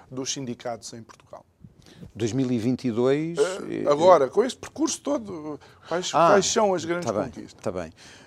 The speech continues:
Speaker 2: Eh, vamos lá ver, o, o movimento sindical, ainda há bocado estávamos a falar disso, o movimento sindical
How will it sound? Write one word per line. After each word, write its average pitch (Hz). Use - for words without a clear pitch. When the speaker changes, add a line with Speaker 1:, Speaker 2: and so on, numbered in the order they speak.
Speaker 2:
Eh, 113
vamos 123
lá 135
ver, 101
o, 95
o 110
movimento 117
sindical, 117
ainda 139
há 104
bocado 107
estávamos 87
a 90
falar 98
disso, 123
o 120
movimento 107
sindical 120